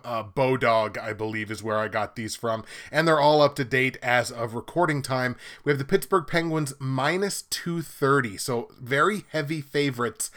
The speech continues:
in this series. In fact, I believe they are the heaviest series favorite of any series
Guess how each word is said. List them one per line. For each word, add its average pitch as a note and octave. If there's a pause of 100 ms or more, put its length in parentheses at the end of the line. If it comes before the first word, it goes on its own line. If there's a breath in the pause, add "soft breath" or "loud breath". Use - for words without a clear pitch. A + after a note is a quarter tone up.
(260 loud breath)
in D3+
this C#3
series. C#3
In B2+
fact, D3
I C#3
believe C3+
they D3+
are C3+
the A#2+
heaviest D#3+ (240 loud breath)
series D3+
favorite B2+ (320 loud breath)
of C3 (160)
any D#3
series C3+